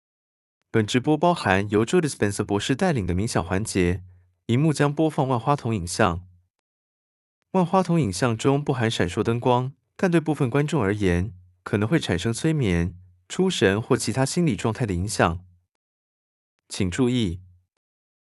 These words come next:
参与本直播及示范之冥想练习完全出于自愿，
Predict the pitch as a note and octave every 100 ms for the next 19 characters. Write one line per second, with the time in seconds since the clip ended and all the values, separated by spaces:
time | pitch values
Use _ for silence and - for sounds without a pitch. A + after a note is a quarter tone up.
0 | _ _ _ _ - - F#3+ E3 E3 G2+
1 | G2 G#2 C3 C#3 C#3 A2+ - C#3 C3+ C#3
2 | A#2 B2+ - F#2 F#2+ D#3 - G#2+ G2 A2
3 | A2+ G#2 D3+ A2 - B2+ A#2 G#2+ E2+